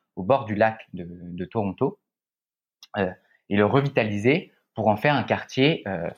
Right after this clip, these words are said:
alors un quartier durable, mais en fait surtout un quartier qui allait utiliser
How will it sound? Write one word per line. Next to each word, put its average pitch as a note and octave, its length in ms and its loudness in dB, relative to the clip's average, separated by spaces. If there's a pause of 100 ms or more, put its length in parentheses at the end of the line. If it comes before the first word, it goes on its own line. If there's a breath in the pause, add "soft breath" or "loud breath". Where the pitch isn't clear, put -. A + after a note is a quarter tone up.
(300)
alors G2+ 220 2 (260)
un F#2 60 -12
quartier - 280 -6
durable, A2+ 460 0
mais G2+ 80 2
en F#2+ 80 2
fait C#3 240 0
surtout - 400 -6
un G2 120 0
quartier D3+ 380 0
qui C3 120 0
allait A2 320 4
utiliser B2+ 720 2